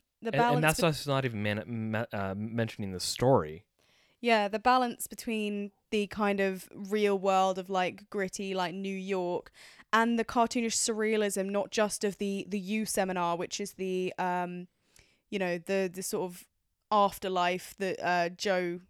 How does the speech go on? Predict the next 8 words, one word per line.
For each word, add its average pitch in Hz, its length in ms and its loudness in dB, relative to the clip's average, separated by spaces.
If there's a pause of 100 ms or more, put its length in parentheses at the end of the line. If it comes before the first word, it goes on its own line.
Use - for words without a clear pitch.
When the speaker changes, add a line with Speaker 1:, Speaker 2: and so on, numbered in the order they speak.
(140)
Speaker 1:
goes 196 380 2
to 165 380 -6 (360)
and 202 160 0
meets 196 240 -4
Soul 180 220 -2
twenty-two. 180 640 -4
That's 190 240 2
obviously, 190 440 -6